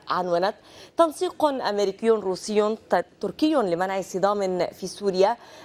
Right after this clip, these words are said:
القوات النظامية تستعيد من داعش بئر نفط ومحطة مياه،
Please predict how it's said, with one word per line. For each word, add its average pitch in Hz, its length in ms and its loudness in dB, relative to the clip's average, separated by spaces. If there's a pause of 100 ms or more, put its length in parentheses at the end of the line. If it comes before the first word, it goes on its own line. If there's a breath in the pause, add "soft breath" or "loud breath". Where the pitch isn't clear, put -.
(100)
القوات 262 420 0
النظامية 214 560 -2
تستعيد 202 600 -2
من 240 220 2
داعش 180 440 0
بئر 190 300 0
نفط - 260 -6
ومحطة 254 800 0
مياه، 180 360 0